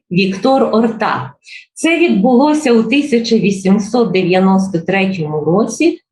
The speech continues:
у Брюсселі. Будинок Таселя, ви бачите на слайді його вишуканий вестибюль.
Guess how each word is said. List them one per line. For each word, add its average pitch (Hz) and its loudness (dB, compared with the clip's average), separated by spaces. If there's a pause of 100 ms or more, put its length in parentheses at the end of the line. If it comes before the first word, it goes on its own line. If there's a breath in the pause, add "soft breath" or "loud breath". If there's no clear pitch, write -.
(100)
у 214 2
Брюсселі. 277 0 (360)
Будинок 220 2
Таселя, 311 0
ви 220 2
бачите 226 0 (100)
на 170 0 (920)
слайді 226 0 (100)
його 196 0
вишуканий 226 2 (120)
вестибюль. 214 0